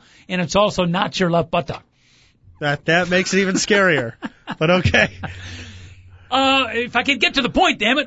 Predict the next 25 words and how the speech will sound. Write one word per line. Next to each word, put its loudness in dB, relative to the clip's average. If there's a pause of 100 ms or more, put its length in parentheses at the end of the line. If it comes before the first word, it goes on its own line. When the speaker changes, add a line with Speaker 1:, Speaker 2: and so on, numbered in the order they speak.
Speaker 1:
w-, 0
would 2
Speaker 2:
Yeah. 4
Speaker 1:
you? 4
Uh, 2
who 4
are 0
you 0
picking 0
in 0
the 0
big 0
game? -4
Alabama 2
versus 0
Florida. 0
And -4
help -2
me 0
out. 0
Where 2
is 0
that 0
game -2
at? -4